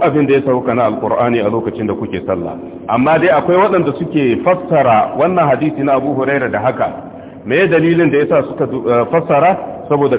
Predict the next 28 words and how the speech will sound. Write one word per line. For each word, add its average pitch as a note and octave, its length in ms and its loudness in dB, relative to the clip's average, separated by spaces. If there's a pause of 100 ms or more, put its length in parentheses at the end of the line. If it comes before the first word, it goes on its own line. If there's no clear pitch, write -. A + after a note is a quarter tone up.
kalmar E3 600 4
al-ikhtisar. C3 1120 0 (1000)
Kalmar F3 560 2
al-ikhtisar C3 1040 0
ma'ananta C3 880 2
taƙaitawa. C3+ 840 0 (580)
Wato, A2 240 -2
mutum B2 220 -4
ya C#3 220 2 (100)
taƙaita E3 720 2
akan D3 320 -2
aya F3 420 6
ɗaya A#2 240 0
ko C#3 220 2
ayoyi E3 420 4
guda C3 280 2
biyu B2+ 160 0
na C#3 80 2
ƙarshen G#2+ 400 -2
sura. G2+ 200 -6 (960)
Sai C#3+ 140 2
fassara F3+ 420 2
ta E3+ 80 0
uku D#3 240 0
ta D3 140 2
hadisin C#3 320 -2
Abu B2+ 220 0
Huraira, C3 680 2